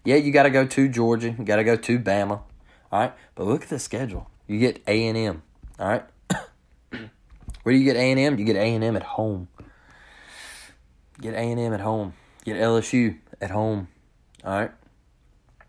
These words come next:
I'm just telling you. You get Penn State at home. I'm just telling you. Watch out. Auburn could ride next year.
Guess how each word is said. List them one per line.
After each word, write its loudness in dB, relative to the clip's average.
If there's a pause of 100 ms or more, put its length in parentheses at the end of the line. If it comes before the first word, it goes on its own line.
(240)
I'm -8
just -6
telling 2
you. -6 (340)
You -2
get -10
Penn 0
State 2 (160)
at 0
home. 0 (1300)
I'm -4
just -6
telling 4
you. -2 (260)
Watch -4
out. 4 (300)
Auburn -2
could -6
ride 8
next -6
year. -4